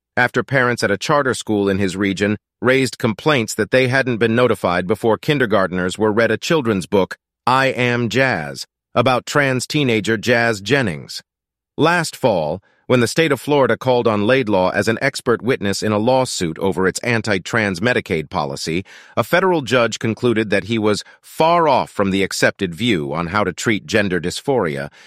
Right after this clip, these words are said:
in part because Laidlaw had said he would refuse to use patients' preferred pronouns. In his South Dakota testimony, Laidlaw compared gender-affirming care to Nazi experimentation and the Tuskegee syphilis study.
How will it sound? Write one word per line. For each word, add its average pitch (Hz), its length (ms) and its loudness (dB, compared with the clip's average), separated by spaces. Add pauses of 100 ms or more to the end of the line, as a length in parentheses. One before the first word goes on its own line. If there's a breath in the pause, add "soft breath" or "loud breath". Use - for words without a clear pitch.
(160 loud breath)
in 110 120 2
part 151 300 0
because 107 300 -2
Laidlaw 117 480 2
had 92 180 -4
said 98 260 0
he 107 120 -4
would 101 160 0
refuse 123 460 -2
to 117 100 -4
use 101 260 -2
patients' 117 500 -4
preferred 87 520 -4
pronouns. 87 720 -4 (440)
In 110 140 2
his 107 160 2
South 123 300 0
Dakota 98 340 0
testimony, 92 640 -2 (220 loud breath)
Laidlaw 127 460 2
compared 107 500 0
gender-affirming 117 800 0
care 104 320 2
to 113 160 0
Nazi 120 420 0
experimentation 101 1040 0 (280 loud breath)
and 117 160 2
the 113 60 4
Tuskegee 117 540 0
syphilis 90 440 -2
study. 65 380 -6